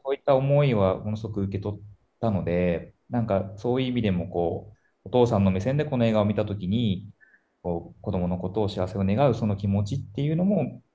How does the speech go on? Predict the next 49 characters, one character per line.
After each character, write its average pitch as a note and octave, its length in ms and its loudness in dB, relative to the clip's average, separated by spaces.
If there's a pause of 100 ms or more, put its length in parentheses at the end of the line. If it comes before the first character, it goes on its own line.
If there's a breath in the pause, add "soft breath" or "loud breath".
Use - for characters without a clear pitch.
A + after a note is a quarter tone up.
き - 40 -20
っ - 40 -20
と A2 60 -10
観 G2+ 180 -2
客 G2+ 440 -2
の G#2 80 0
お G2 40 -2
客 G2+ 160 -2
さ A2 120 -2
ん A2 100 0
も G#2+ 360 0
き - 60 -20
っ - 40 -20
と F2 160 -2
分 F#2+ 120 -2
か F#2 60 -4
っ F2+ 80 -6
て - 80 -14
い - 20 -16 (120)
た G2 100 -2
だ F2+ 80 -4
く - 100 -14
と D2 60 -6
い D2+ 40 -4
う D2 60 -6
か、 D2 180 -4 (320 loud breath)
共 F#2+ 120 -2
感 F#2+ 180 -2
で F#2+ 80 -2
き G2+ 100 -4
る A2 60 2
ん G2+ 40 0
じ F#2+ 60 -2
ゃ - 20 -2
な G2+ 100 0
い G2+ 60 -2
か G#2 100 -2
な C3+ 140 0
っ G2+ 80 -6
て G#2+ 60 -4
い G#2+ 40 0
う - 20 0
の G2 60 0
は D#2+ 200 -4
思 F2 140 -4
い D#2+ 60 -12
ま E2 120 -16
す - 140 -20
ね。 - 160 -20